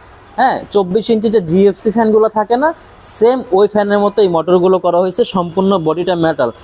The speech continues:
এবং এই ফ্যানের, আহ, বিদ্যুৎ খরচ হচ্ছে একশো বিশ ওয়াট এবং আরপিএম পাবেন চোদ্দোশো আরপিএম এবং এয়ার ফ্লো হচ্ছে সাত হাজার একশো, ঠিক আছে? তারপরে দেখেন এই ফ্যানেও কিন্তু মীরা গোল্ডের মতো একটা রেগুলেটিং দেওয়া হয়েছে, এটা হচ্ছে পাকিস্তানি সিস্টেম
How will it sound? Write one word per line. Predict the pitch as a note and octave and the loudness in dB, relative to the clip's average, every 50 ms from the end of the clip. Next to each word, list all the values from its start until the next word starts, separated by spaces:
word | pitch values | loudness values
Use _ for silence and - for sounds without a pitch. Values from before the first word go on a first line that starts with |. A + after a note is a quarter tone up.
| - - - - - | -20 -20 -18 -10 -4
এবং | E3+ F3 G3+ G3 G3 - - - - - | -2 0 0 -2 -4 -8 -20 -20 -10 -2
এই | F3+ G3+ B3 A#3+ | 0 0 0 0
ফ্যানের, | - - A3+ A3+ A#3+ A#3 F#3+ G3 A3+ | -2 -2 -2 0 2 2 2 2 0
আহ, | B3+ - - - - - - - D3 C#3+ C#3+ C#3+ C#3 C#3 | -2 -6 -16 -20 -20 -12 -4 -2 0 2 2 2 0 0
বিদ্যুৎ | C#3+ D3 F#3+ E3+ F3 A3+ A3 - | 0 -2 -2 0 0 -4 -2 -2
খরচ | - A#3+ A3+ A3+ G#3+ A3 | -2 -2 -2 0 0 0
হচ্ছে | A3 G#3 - - B3 A#3 A#3 - | -2 -2 0 0 0 0 0 0
একশো | - F3+ F#3 - - - G#3+ | -2 -4 -4 -4 -4 -4 -4
বিশ | F3 D#3 D3 F#3+ G3+ F#3+ - | -2 0 0 0 0 0 0
ওয়াট | A3+ F3+ E3 F3+ - - | 0 0 0 0 0 0
এবং | F3+ F3 F3+ F3+ F3+ - | -2 -2 -2 -4 -6 -4
আরপিএম | E3 F3 F3+ F#3+ F#3+ - G#3+ G#3 G3 | -2 -2 -2 -2 0 0 0 0 0
পাবেন | G#3 G#3 F#3+ F3 F#3+ A#3+ A#3+ - - - - - - - - | -2 -2 0 0 -2 -2 -6 -12 -16 -20 -20 -20 -20 -16 -6
চোদ্দোশো | - A#3 A#3+ A#3 G#3 F#3+ F#3 F#3 A3 A#3+ A#3 A#3+ - A#3+ A#3+ A#3 A#3+ | -2 0 0 0 0 -4 -4 0 0 0 0 0 0 0 0 0 0
আরপিএম | F3 F3 F#3 F#3 - - F#3 E3 C#3 A#2+ A2 - - - | -2 -4 -4 -4 -2 0 0 0 0 -2 -6 -8 -8 -6
এবং | C#3+ D3+ F3+ F#3 F#3 - - | -6 -4 -4 -4 -4 -4 -2
এয়ার | E3+ F3+ G3 G#3 | 0 2 2 0
ফ্লো | G3 - - A3 A3 A3+ | 0 0 0 2 2 2
হচ্ছে | A#3 A3+ - - A#3+ | 0 -2 -2 -2 -4
সাত | G#3+ - - G3+ F#3+ F#3 - | -4 -2 -2 -2 -4 -2 -2
হাজার | G#3+ A3 G3 A3 G#3+ G3 | -4 -2 0 0 0 2
একশো, | F#3 F#3+ F#3+ - - F3 C#3 - - - - - - - - - | 0 0 -2 -2 -2 -2 -2 -2 -4 -8 -20 -20 -20 -20 -12 -6
ঠিক | - A3+ C4 | -4 -2 0
আছে? | C4 A#3+ - D3 A2+ - - - - - - - - | 0 0 0 -4 -4 -4 -12 -20 -20 -20 -18 -10 -6
তারপরে | G3 G3+ G#3 - A#3+ A#3+ A#3 | -4 -4 -2 0 0 0 2
দেখেন | A3 A3+ G#3 - F#3 G3 A#3 - - - - - - | 2 0 0 0 -2 -4 -4 -6 -12 -20 -14 -6 -2
এই | G#3+ A#3+ | -2 0
ফ্যানেও | A3+ A#3+ B3 A#3+ A#3+ A#3+ A#3 | 0 0 0 2 2 0 0
কিন্তু | A#3+ B3+ A#3+ A#3+ A#3+ | 0 -2 0 0 0
মীরা | A3 F#3+ F#3 G3 G#3 A3+ A3 | 2 2 2 2 2 2 0
গোল্ডের | F#3+ E3 E3+ F3+ F#3+ G3 G#3 G#3+ G#3+ | 0 0 0 2 2 2 0 0 0
মতো | G#3 G#3 F#3+ G#3+ | 0 0 -2 -2
একটা | G3+ - | -2 0
রেগুলেটিং | F3+ E3+ E3+ E3 F3 G3 G3 F#3+ G3 G3 F#3+ E3+ | 0 0 0 2 2 2 2 2 0 0 0 0
দেওয়া | E3+ F3 F3 F3+ | 0 2 2 0
হয়েছে, | F#3 E3 - - G3 | 0 -2 -4 -4 -4
এটা | A3+ - F3+ E3+ | -2 -2 0 -2
হচ্ছে | E3+ - F#3 | -2 -2 -2
পাকিস্তানি | - - F3+ F3 F#3 F#3+ F#3 - - G3 F#3+ F3+ | -4 -2 -2 -4 -4 -6 -10 -6 -4 -2 -2 -2
সিস্টেম | - F#3 E3+ - - - G3 A3+ C4+ | -2 -2 -6 -4 -4 -4 -2 -2 -2